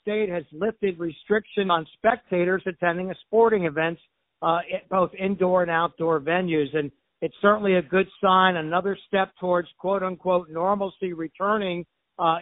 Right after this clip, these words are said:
in our society with the covid nineteen situation. But Syracuse will be able to have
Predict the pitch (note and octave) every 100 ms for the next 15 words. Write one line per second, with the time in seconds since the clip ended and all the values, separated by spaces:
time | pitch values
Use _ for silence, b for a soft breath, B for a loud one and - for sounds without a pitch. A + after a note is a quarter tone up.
0 | F3 F#3 E3+ - D#3 - F#3 G3 G3 F3+
1 | D#3+ E3 D3 - E3+ F3+ E3+ D#3+ E3+ D#3+
2 | F3 G3 G3+ F3+ - D#3+ D#3 D3+ - E3+
3 | E3 E3+ - _ _ _ _ - G#3 A3+
4 | A3 G#3 F#3+ F#3 D#3 F#3 F#3+ F3+ F3 E3
5 | E3+